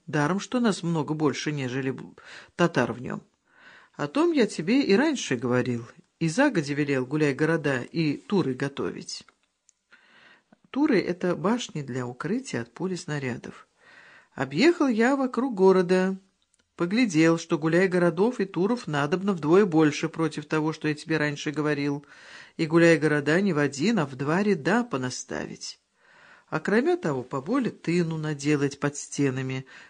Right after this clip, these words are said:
чтоб было где ратникам от стрел татарских укрываться.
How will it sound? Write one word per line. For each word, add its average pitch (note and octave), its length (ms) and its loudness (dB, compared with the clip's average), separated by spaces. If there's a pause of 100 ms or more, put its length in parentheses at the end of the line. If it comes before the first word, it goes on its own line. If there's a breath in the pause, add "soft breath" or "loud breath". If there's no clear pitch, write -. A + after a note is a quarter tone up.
чтоб - 220 -4
было D#3 220 0
где D3 220 -2
ратникам C3 560 -4
от D3 120 -6
стрел B2+ 400 -2
татарских - 680 -8
укрываться. C3 720 -10